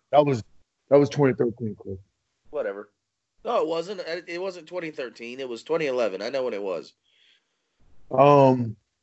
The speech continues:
Speaker 2: It wasn't
Speaker 1: okay, then.
Speaker 2: twenty thirteen, homie.
Speaker 1: I'm
Speaker 2: It was
Speaker 1: pretty
Speaker 2: twenty eleven.
Speaker 1: sure, I,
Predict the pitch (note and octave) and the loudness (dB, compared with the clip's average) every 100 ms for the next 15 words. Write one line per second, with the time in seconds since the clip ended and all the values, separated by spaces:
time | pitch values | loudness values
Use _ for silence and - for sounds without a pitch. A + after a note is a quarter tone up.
0 | _ _ _ - - - - - - A#2 | _ _ _ -20 -20 -20 -20 -16 -4 4
1 | C3+ C#3+ G#2 C#3 C#3 C#3 C3+ - C3 A#2 | 4 4 0 0 -2 -4 -6 -6 -6 -4
2 | A2+ G#2+ G#2+ _ _ B2 C3 B2+ A#2 D#3 | -8 -8 -14 _ _ -4 -2 -2 0 4
3 | D3+ C#3 B2+ A#2+ A2+ F#2 D#3 D#3 _ D#3 | 8 6 4 -2 -2 6 6 6 _ -8